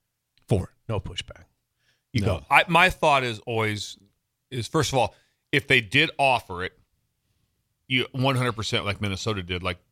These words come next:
Speaker 3: P J said, he goes, goes, "Yeah, we're taking it if
Speaker 2: Well.
Speaker 3: they offer it. We're, we're going. We're gonna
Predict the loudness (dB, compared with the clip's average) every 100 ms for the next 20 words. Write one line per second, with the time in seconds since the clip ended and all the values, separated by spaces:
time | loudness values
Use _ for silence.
0 | -6 -4 -2 -4 -4 -6 -6 -8 -8 -6
1 | -4 -4 0 -2 -4 -12 -8 -4 0 0
2 | -2 -6 -6 -2 -2 0 -2 -2 -2 -4
3 | -6